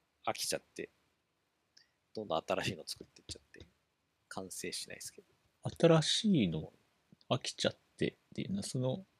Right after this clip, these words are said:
Speaker 2: 飽きちゃったやつに新しいのを取り込むじゃダメなんですか？
Speaker 1: いや、なんかもう全然違うゲームを作りたくなっちゃうんですよね。<laughs>
Speaker 2: 全然違う要素を取り入れるじゃダメなんですか？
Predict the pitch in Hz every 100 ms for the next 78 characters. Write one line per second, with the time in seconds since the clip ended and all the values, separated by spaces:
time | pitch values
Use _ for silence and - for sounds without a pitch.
0 | - 160 - - - - - 90 - 87
1 | 87 - 104 - 131 90 78 - 98 95
2 | 101 95 - - 78 - - - - _
3 | _ _ _ _ _ - 127 127 107 98
4 | 90 107 117 113 113 110 110 - 117 107
5 | 104 104 101 101 82 - - 87 85 82
6 | - - - _ _ _ - - - -
7 | - _ _ _ _ _ _ _ _ -
8 | 143 139 135 143 139 - 139 143 127 143
9 | 123 104 78 - 104 104 98 101 80 76
10 | 78 87 107 - - -